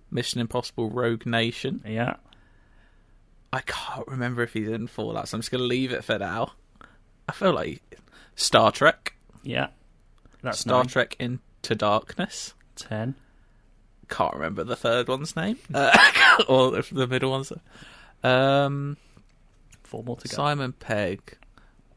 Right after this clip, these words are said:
Speaker 1: I'm trying to think of his face. Oh, Run, Fat Boy, Run.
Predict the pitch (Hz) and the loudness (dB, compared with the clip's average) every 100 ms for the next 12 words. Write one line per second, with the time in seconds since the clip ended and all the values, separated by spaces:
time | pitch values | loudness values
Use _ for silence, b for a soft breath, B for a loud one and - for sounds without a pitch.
0 | _ - - 123 120 117 - 123 110 85 | _ -10 -6 -2 0 -2 -2 -6 -4 -6
1 | - - 131 127 - - 151 - 127 151 | -6 -2 0 0 -2 6 6 6 6 8
2 | 185 - 180 - 147 147 139 139 | 8 8 6 8 8 10 12 10